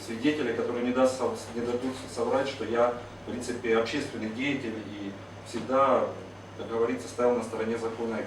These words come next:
права. Поэтому тут, э, и те вещи, которые описаны у меня в деле, то есть, э, там этого не было в априори, э, там просто, ну, кто-то меня узнал,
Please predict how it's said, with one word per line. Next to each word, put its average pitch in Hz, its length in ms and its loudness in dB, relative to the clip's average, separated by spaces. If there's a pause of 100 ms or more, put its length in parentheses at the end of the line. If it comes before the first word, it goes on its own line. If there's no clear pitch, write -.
права. - 160 -4 (1500)
Поэтому 123 640 2 (1000)
тут, 123 180 -6 (100)
э, 117 60 -6 (400)
и 123 300 2 (320)
те 143 60 0
вещи, 156 320 4
которые 131 360 0
описаны 135 400 0
у 127 60 6
меня 131 220 4
в 131 120 -4
деле, 135 420 2 (380)
то 117 100 0
есть, 123 280 0
э, 110 560 0 (240)
там 139 180 2
этого 143 300 2
не 147 160 4
было 117 260 6
в 120 80 4
априори, 131 560 6
э, 104 560 0
там 120 140 2
просто, - 320 0
ну, 117 280 4 (300)
кто-то 143 240 0
меня 131 260 2
узнал, 131 560 4